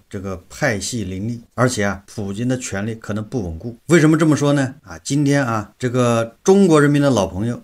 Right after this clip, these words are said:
九十九岁高龄的基辛格博士啊，他接受电视采访的时候说啊，普京在俄罗斯的地位变得岌岌可危。他认为俄罗斯啊很软弱，有可能要失败。基辛格说啊，在俄乌冲突中，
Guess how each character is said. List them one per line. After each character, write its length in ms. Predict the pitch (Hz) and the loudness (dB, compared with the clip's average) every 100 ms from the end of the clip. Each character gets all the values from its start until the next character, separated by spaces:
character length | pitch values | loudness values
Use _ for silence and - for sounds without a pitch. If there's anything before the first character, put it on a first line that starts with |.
| _ | _
九 340 | - 120 113 | -6 -4 -4
十 160 | 117 170 | -4 -4
九 220 | 135 113 | -2 -2
岁 160 | 113 127 | 0 -2
高 220 | 131 120 | -2 -2
龄 200 | 107 107 | -4 -6
的 200 | 110 - | -8 -10
基 220 | - 143 147 | -6 -4 0
辛 220 | 143 151 | 0 0
格 160 | 107 | 0
博 220 | 127 98 101 | -4 -4 -6
士 140 | 101 | -8
啊， 140 | 90 - | -12 -8
他 160 | 120 113 | -4 -2
接 180 | 139 | 2
受 140 | 127 123 | 2 2
电 280 | - 147 120 | 0 0 0
视 180 | 127 | -4
采 180 | 113 - | -6 -6
访 180 | 120 85 | -6 -6
的 80 | 92 | -8
时 80 | 92 | -10
候 60 | |
说 220 | 90 - | -10 -8
啊， 120 | 92 90 | -10 -10
普 320 | - - 101 | -12 -6 -6
京 300 | 98 131 147 | -2 -2 -2
在 280 | 143 135 113 | 0 0 0
俄 120 | 98 117 | -2 -4
罗 100 | 127 | -4
斯 140 | 131 | -4
的 80 | 120 | -6
地 220 | 120 127 | -4 -4
位 180 | 101 85 _ _ | -4 -8 _ _
变 180 | - 113 | -4 -4
得 120 | 104 | -4
岌 420 | 95 - 120 156 151 | -6 -6 -4 -4 -4
岌 220 | 113 135 | -6 -6
可 220 | - 87 | -6 -8
危。 200 | 90 123 - | -6 -8 -12
他 160 | - 135 | -2 2
认 160 | 131 120 | 2 2
为 260 | 110 117 - _ - | 0 -2 -8 _ -6
俄 80 | |
罗 100 | 117 | -2
斯 200 | 127 123 | -2 -4
啊 160 | 117 90 | -6 -8
很 160 | - 127 | -4 0
软 300 | 127 107 87 | 2 0 -2
弱， 260 | 92 123 - - | -4 -6 -10 -6
有 180 | 101 135 | 0 0
可 140 | 135 | 0
能 100 | 107 | -4
要 80 | 113 | -4
失 240 | 98 - | -4 -6
败。 260 | 127 135 - | -6 -8 -10
基 240 | - 151 151 | -6 0 4
辛 180 | 160 143 | 4 4
格 200 | 120 139 | 2 0
说 200 | - 123 | -2 -2
啊， 280 | 113 107 _ | -4 -6 _
在 180 | - 117 | 0 0
俄 120 | 117 117 | 2 2
乌 160 | 139 | 2
冲 240 | 139 139 139 | 0 0 2
突 100 | 131 | 2
中， 220 | 123 | 0